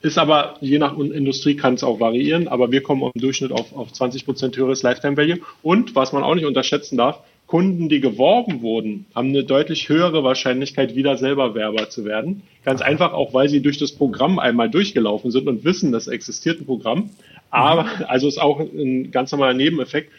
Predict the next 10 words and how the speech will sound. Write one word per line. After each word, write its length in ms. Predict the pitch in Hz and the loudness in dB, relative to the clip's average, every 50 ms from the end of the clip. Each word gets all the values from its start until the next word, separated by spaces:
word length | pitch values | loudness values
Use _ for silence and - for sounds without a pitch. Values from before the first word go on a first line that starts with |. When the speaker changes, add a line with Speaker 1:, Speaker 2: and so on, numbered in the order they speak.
| - _ | -20 _
Speaker 1:
sodass, 380 | - 147 127 135 143 - - - | -6 -2 0 0 0 0 0 0
wenn 100 | 139 135 | 0 2
man 160 | 143 139 135 | 2 2 2
das 220 | 135 135 - - | 2 0 0 -2
mit 260 | 139 139 156 - - | -2 -2 0 0 0
ins 220 | - 185 151 - - | 0 -2 -2 -2 0
Lifetime 500 | 127 117 131 135 - - 147 135 131 117 | 2 2 2 0 -2 -2 -2 -2 0 0
Value 260 | 123 120 117 113 101 | 0 0 0 0 0
reinrechnet, 640 | 117 131 190 196 - 117 107 - - 110 104 - - _ _ _ _ _ _ _ _ - | 0 0 0 0 -2 -2 -4 -4 -8 -10 -12 -12 -16 _ _ _ _ _ _ _ _ 2
ähm, 340 | 123 127 131 127 135 139 | 4 4 4 4 2 -2